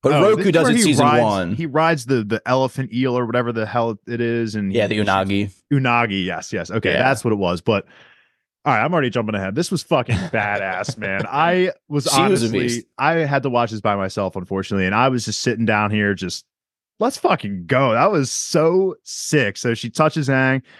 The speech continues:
Speaker 2: She's like, "I'll help you out here." She takes over his body and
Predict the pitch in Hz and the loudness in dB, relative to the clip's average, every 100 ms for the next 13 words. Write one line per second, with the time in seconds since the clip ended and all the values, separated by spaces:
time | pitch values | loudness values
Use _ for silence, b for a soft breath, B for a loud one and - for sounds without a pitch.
0 | b 107 107 107 110 101 123 127 120 113 | b -4 0 2 0 0 -2 0 0 0
1 | 117 117 117 110 _ _ _ _ - 110 | 0 0 0 -2 _ _ _ _ -12 -2
2 | 139 135 143 131 131 110 113 110 101 95 | 0 0 0 0 -4 0 2 2 2 -4
3 | 104 107 104 101 101 | -6 -6 -4 -4 -6